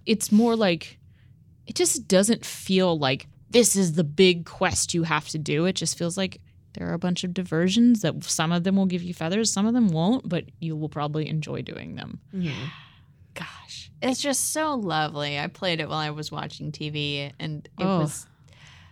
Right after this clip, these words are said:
Speaker 3: just a lovely little time.
Speaker 2: What are the little quests like? What are, what do they often involve?
Speaker 3: Silly things, like there's a person who has a big shovel and they're building sandcastles, and Claire's like, "What are you doing with that big shovel? Can I have it?" And they're like, "No, I need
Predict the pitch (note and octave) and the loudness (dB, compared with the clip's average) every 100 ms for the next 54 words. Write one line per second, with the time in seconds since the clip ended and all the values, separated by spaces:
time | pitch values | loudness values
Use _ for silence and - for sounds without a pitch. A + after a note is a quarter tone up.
0 | _ - - - G#3 C4 A3 G#3 A3+ A#3 | _ -20 -14 -10 -6 -6 -6 -8 -8 -8
1 | A#3 A#3 A3+ A#3 A3+ - A3 G#3 D#3+ D3+ | -6 -6 -6 -8 -10 -10 -8 -6 -6 -8
2 | D#3 E3 G#3 B3 D4+ B3+ G3+ E3 - _ | -8 -4 -2 0 0 2 0 0 -8 _
3 | - - F#3+ F3 F#3+ D#3+ - - D#3+ D#3+ | -20 -20 -10 -4 0 -2 -2 -4 -4 -4
4 | - - - - - - - - - _ | -6 -8 -10 -14 -18 -20 -20 -20 -20 _
5 | - - D#3 E3 E3+ E3+ D#3 D#3 D#3+ D3+ | -20 -10 -6 -4 -4 -6 -6 -6 -6 -6
6 | C#3+ C#3 - - C#3 - - G#2 - - | -6 -8 -16 -16 -12 -10 -10 -10 -10 -8
7 | C#3+ - - - D#4+ E4 - C4+ C4 C4 | -8 -6 -4 0 0 -2 -2 -2 -2 -2
8 | C4+ B3+ A#3 G#3 G#3 G#3 G3+ - F#3+ G3 | -2 0 2 0 0 0 -2 -2 -2 0
9 | F#3+ F3+ F#3 F#3+ F3 F3+ E3+ - E3 D#3 | -2 -2 -2 0 0 0 -4 0 0 0
10 | - D#3 D3+ D#3 D#3 D#3 D#3+ E3 D#3+ D#3 | -2 -2 0 2 2 0 -2 -2 -4 -4
11 | D3 D3 D3 D3 D3 D3 D3 D3+ E3 D#3+ | -6 -6 -6 -4 -4 -4 -6 -6 -8 -8
12 | D3+ - D3+ D#3 D#3 D3+ - E3+ B3 G3 | -8 -8 -6 -6 -6 -8 -10 -10 -10 -10
13 | D#3 D3+ D#3+ D#3 D#3+ - D#3 D3+ D3+ - | -8 -6 -6 -10 -12 -10 -10 -10 -10 -8
14 | D3+ D#3+ D3 - C#3+ C#3+ D3 C#3 D#3 G#3 | -6 -6 -10 -10 -12 -10 -8 -8 -6 -8
15 | E3+ D#3+ D3+ - D#3+ D#3+ G3 G#3 E3+ E3+ | -8 -8 -10 -12 -12 -10 -10 -10 -10 -8
16 | F3 F3+ | -8 -10